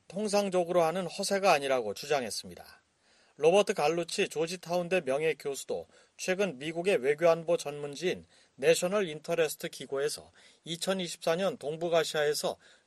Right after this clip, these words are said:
핵 전쟁이 일어날 수 있다는 생각을 최소한 염두에는 둬야 한다고 밝혔습니다.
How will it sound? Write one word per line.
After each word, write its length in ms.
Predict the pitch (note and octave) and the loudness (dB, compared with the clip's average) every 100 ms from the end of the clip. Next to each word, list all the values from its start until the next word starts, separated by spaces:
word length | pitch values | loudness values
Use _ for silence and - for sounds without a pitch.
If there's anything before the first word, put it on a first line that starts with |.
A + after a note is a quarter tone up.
| - | -8
핵 200 | G#3 - | -8 -4
전쟁이 440 | D#3 E3+ E3+ G3 | -2 0 0 0
일어날 360 | F3 D#3 D#3 D3 | 2 2 2 -2
수 140 | - | -6
있다는 320 | C#3 D3+ D3+ | -6 -4 -4
생각을 480 | C#3 C#3 C#3 E3 G#2+ - _ - | -4 -6 -2 0 0 -4 _ -12
최소한 500 | - F#3 F#3 F#3+ A2 | -4 -2 0 0 0
염두에는 560 | B2+ E3+ E3 E3+ G3+ | -2 -2 0 0 0
둬야 300 | F#3 C#3+ D3 | -2 2 4
한다고 340 | C3+ A#2+ A2 - | 2 -2 -4 -4
밝혔습니다. 760 | C3+ A#2 A2+ - F#2+ D2+ - | -4 -6 -10 -12 -12 -14 -18